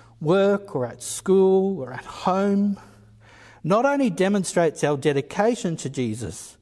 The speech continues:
but can have an incredible impact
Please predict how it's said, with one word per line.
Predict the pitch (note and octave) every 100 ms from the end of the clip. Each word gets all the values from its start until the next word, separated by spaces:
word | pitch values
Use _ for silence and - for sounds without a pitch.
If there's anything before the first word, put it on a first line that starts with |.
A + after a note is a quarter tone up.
| _ - - - -
but | F3
can | G3 F3+
have | F#3+ G3+
an | F3+
incredible | E3 - - G#3+ A#3+ A#3 A3+ G3+ -
impact | G#3+ A3 G#3+ - C3 - - -